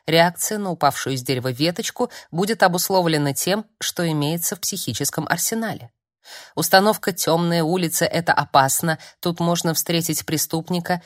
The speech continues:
привидение или бабайку, потребует реакции «скидывай туфли и беги». И девушка побежит.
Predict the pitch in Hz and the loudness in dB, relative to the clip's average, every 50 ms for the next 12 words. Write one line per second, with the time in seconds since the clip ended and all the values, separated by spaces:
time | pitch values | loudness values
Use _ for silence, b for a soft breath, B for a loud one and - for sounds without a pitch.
0 | B B B B 175 185 170 175 143 127 143 151 151 160 170 180 180 - 156 160 | B B B B -2 0 0 0 0 2 2 2 2 2 0 -2 0 0 0 0
1 | 151 143 127 143 135 117 123 120 113 113 - - 233 262 b b b b b b | 0 4 6 4 4 6 2 0 0 -2 -2 -2 -2 -2 b b b b b b
2 | b - 170 160 - 180 226 254 277 311 294 - - 208 185 180 185 - - - | b 2 2 2 2 2 0 2 4 2 0 2 4 6 6 6 4 4 -2 -2
3 | 254 254 254 240 _ - - - - - 214 196 170 165 156 156 147 - 135 120 | 0 -2 -2 -4 _ -4 -4 -4 0 0 0 0 0 0 0 0 -2 -2 -6 -6
4 | - - 175 165 - 175 165 156 220 208 214 220 165 107 - _ _ _ _ _ | -4 -4 -4 -2 -2 -2 -4 -4 -4 -6 -4 -4 -4 -6 -8 _ _ _ _ _
5 | _ _ _ _ _ _ _ _ _ _ - 190 175 135 151 226 277 302 - - | _ _ _ _ _ _ _ _ _ _ -6 -6 -4 -2 -2 -2 -2 -2 -4 -4
6 | - 269 - - - 285 240 214 202 143 107 101 87 - - - - | -6 -8 -6 -2 -2 -2 -2 -2 -4 -4 -6 -8 -10 -12 -18 -20 -20